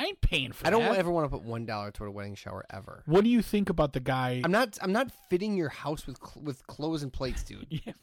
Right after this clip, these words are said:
Speaker 1: right.
Speaker 2: No,
Speaker 1: No,
Speaker 2: for
Speaker 1: I,
Speaker 2: what?
Speaker 1: <laughs> yeah,
Speaker 2: Why?
Speaker 1: right. Why
Speaker 2: Are you
Speaker 1: should I?
Speaker 2: crazy?
Speaker 1: Well, apparently.
Speaker 2: No,
Speaker 1: But
Speaker 2: you, you, you,
Speaker 1: what do
Speaker 2: you,
Speaker 1: you
Speaker 2: the girl wants to have a big wedding, so you pay fifty dollars a plate, and that covers your plate,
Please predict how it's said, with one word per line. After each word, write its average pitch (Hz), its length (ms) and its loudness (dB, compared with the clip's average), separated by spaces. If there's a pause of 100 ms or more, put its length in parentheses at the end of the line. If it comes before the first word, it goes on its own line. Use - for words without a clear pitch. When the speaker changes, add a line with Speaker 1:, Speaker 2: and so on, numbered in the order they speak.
(180)
Speaker 1:
right. 180 140 -6
Speaker 2:
No, 175 120 0
Speaker 1:
No, 170 60 0
Speaker 2:
for 226 80 0
Speaker 1:
I, - 20 0
Speaker 2:
what? - 500 -4
Speaker 1:
<laughs> - 40 -16
yeah, 214 160 -2
Speaker 2:
Why? 370 160 2
Speaker 1:
right. - 280 -2
Why 156 100 0
Speaker 2:
Are - 20 0
you 185 100 0
Speaker 1:
should 160 120 -2
I? 127 80 0
Speaker 2:
crazy? 247 480 -2 (760)
Speaker 1:
Well, 127 160 -6 (160)
apparently. 156 680 -4
Speaker 2:
No, 196 220 4
Speaker 1:
But 170 160 6
Speaker 2:
you, 202 160 0
you, 185 420 -4
you, 156 280 -6
Speaker 1:
what 180 120 4
do 247 60 2
Speaker 2:
you, 285 80 4
Speaker 1:
you 247 60 0 (200)
Speaker 2:
the 160 120 0
girl 147 300 0
wants 202 220 0
to 208 100 -6
have 151 200 -4
a 147 60 -2
big 139 200 -4
wedding, 107 460 -8
so - 180 -6
you 123 180 -4
pay 117 220 -4
fifty 120 420 -10
dollars 117 400 -4
a 127 80 -10
plate, 107 340 -10
and 110 100 -10
that 113 160 -10
covers 117 340 -10
your 139 100 -6
plate, 110 380 -8